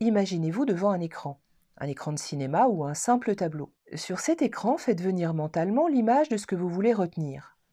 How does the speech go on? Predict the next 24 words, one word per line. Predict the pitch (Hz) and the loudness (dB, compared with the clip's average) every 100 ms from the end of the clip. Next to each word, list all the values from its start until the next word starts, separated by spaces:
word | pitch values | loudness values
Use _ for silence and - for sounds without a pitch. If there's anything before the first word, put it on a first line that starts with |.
| _ - | _ -10
Un | 135 | -6
mot, | 135 151 196 240 247 214 | -2 0 4 6 6 4
un | |
numéro | 151 151 147 | 2 -2 -4
de | 151 | -6
téléphone, | 139 131 127 175 208 165 | -8 -8 -4 0 2 0
un | |
schéma, | 147 - 135 151 233 | -4 -6 -4 0 0
un | 156 | 0
plan. | - 160 165 247 _ _ 156 | -4 -4 -4 -4 _ _ -10
Restez | 156 - 240 | -8 -4 -2
quelques | 254 175 165 156 | 0 -2 -2 -2
instants | 147 - - 254 | -2 -2 0 0
dans | 202 | 2
le | 151 | -2
calme | 143 165 185 285 330 - | -2 0 2 2 0 0
en | 208 | -2
fixant | 202 254 - 254 | -2 -8 -2 0
de | 190 | 0
manière | 180 175 175 175 160 151 147 | 0 -2 -2 -2 -2 -4 -2
détaillée | 220 302 208 190 214 285 | -2 0 0 2 0 0
cet | - 302 254 | 0 -2 0
objet | 208 233 | 0 0
mental. | 208 175 156 139 139 | 0 -2 -4 -8 -8